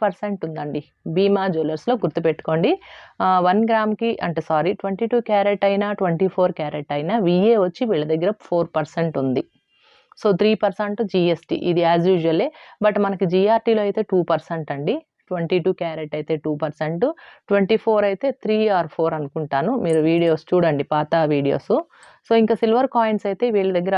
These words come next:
అవైలబుల్‌లో ఉన్నాయటండి. బార్స్ కూడా ఉన్నాయి. స్టార్టింగ్ వచ్చి ఫైవ్ గ్రామ్స్ నుంచి ఉన్నాయి సిల్వర్ కాయిన్స్ వీళ్ళ భీమా జ్యువెలర్స్ వాళ్ళ దగ్గర. నెక్స్ట్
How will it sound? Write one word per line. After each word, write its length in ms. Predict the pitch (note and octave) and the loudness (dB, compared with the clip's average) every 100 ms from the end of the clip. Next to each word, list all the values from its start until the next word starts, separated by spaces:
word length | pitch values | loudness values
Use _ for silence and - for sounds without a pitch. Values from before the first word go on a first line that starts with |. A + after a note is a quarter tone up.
| E3+ | 2
అవైలబుల్‌లో 440 | F3+ F3+ F#3 F#3 | 2 2 2 0
ఉన్నాయటండి. 680 | E3+ E3+ F3 E3 D#3+ E3 F#3+ E3+ | -2 -2 -2 -2 -2 -2 0 2
బార్స్ 280 | D3 D3+ E3 | 2 2 0
కూడా 200 | - D#3+ F3 | -2 -2 -2
ఉన్నాయి. 360 | D#3+ D#3 E3+ D4 | -4 -6 -6 -6
స్టార్టింగ్ 560 | - - F3 F#3 A3+ G#3+ | -6 -2 2 2 0 -2
వచ్చి 180 | F#3 - | -4 -6
ఫైవ్ 260 | C#4 F3+ F3+ F3+ | -4 0 0 0
గ్రామ్స్ 320 | F#3 F3+ - | -2 -4 -6
నుంచి 260 | E3+ E3 G#3 | -8 -4 -2
ఉన్నాయి 320 | D#3+ C3+ - - _ - | -2 -4 -8 -12 _ -4
సిల్వర్ 340 | F3+ F3 E3+ E3 | 0 2 0 -2
కాయిన్స్ 380 | C#3 C#3 D3 - - | -6 -4 -8 -6 -2
వీళ్ళ 260 | D#3+ D3+ D3+ D3+ D3 C#3+ - - - - F3 | 0 2 2 0 -2 -2 -6 -16 -20 -8 0
భీమా 320 | F3+ F3 E3+ | 2 4 2
జ్యువెలర్స్ 400 | D3 D3+ D3+ D3+ | 0 0 0 -2
వాళ్ళ 200 | C#3+ C#3 C#3 | -4 -4 -4
దగ్గర. 300 | C#3+ C#3 - - _ _ _ _ _ | -4 -4 -6 -8 _ _ _ _ _
నెక్స్ట్ 400 | G3 F#3+ - - | -2 -2 -4 -4